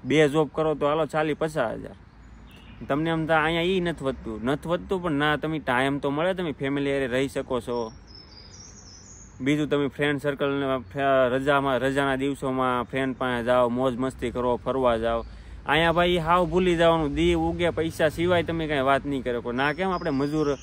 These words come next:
ટકનું કરીને ટકનું ખાવાવાળા છે. સેમ પરિસ્થિતિ અહીંયા આવીને આપણે ઈ જ થવાની છે. નાથી કરોડપતિનો છોકરો આવે, ગમે ઈ આવે, અને અહીંયા મજૂરી જ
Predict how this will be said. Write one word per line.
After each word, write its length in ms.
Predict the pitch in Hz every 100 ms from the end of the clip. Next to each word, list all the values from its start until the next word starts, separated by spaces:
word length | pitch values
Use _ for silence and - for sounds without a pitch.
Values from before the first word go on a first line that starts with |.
| - - - -
ટકનું 340 | 156 - 160
કરીને 260 | 143 151 143
ટકનું 360 | 143 143 147 127
ખાવાવાળા 500 | 131 131 120 117 -
છે. 380 | 113 113 - - - - - - - - - - - - - -
સેમ 280 | - 180 202
પરિસ્થિતિ 480 | 185 196 185 190 180
અહીંયા 240 | 180 175
આવીને 360 | 170 180 170 160 - -
આપણે 280 | 160 170
ઈ 140 | 160 170
જ 40 | -
થવાની 360 | 151 143 139 131
છે. 140 | 131
નાથી 440 | 131 147 151 156 139
કરોડપતિનો 640 | - 165 156 165 165 165 147
છોકરો 340 | 156 151 151
આવે, 240 | 147 147
ગમે 320 | 139 139 160 151
ઈ 80 |
આવે, 300 | 135 143 143
અને 140 | 139 135
અહીંયા 380 | 135 147 147 139
મજૂરી 540 | 127 135 143 135
જ 40 | 151